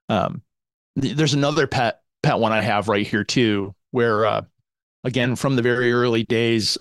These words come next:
of our, our interwebs experience, you know, remember when you had to put the flame suit on?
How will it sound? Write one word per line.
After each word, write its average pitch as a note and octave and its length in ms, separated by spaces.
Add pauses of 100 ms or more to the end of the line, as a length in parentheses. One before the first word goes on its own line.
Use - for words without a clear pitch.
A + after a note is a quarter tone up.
of A#2 120
our, A2+ 320
our A#2+ 200
interwebs A#2 680
experience, A#2+ 1000 (680)
you B2+ 80
know, C3+ 100
remember C3 260
when D3+ 120
you D#3 100
had D#3 140
to C#3+ 60
put D#3+ 140
the - 60
flame D#3+ 280
suit G3 220
on? G3+ 380